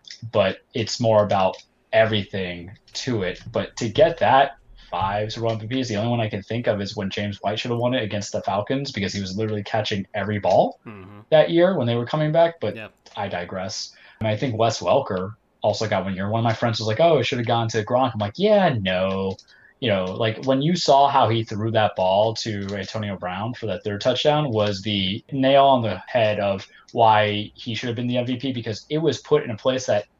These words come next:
Speaker 1: there could not even be a pickoff. It's like he learned from looking at Russell Wilson's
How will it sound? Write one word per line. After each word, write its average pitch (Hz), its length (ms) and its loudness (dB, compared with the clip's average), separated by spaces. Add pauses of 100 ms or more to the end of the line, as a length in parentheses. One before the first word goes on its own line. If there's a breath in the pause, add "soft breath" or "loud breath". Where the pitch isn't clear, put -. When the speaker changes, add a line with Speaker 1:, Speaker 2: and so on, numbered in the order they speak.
Speaker 1:
there 131 140 -2
could 151 140 -4
not 139 240 0
even 117 160 -4
be 101 140 -6
a 92 60 -8
pickoff. 135 380 -4
It's 95 140 -10
like 117 100 -4
he 123 160 -6
learned 107 640 -2
from 101 380 0
looking 107 240 -4
at 107 180 -2
Russell 110 380 -2
Wilson's 107 680 -4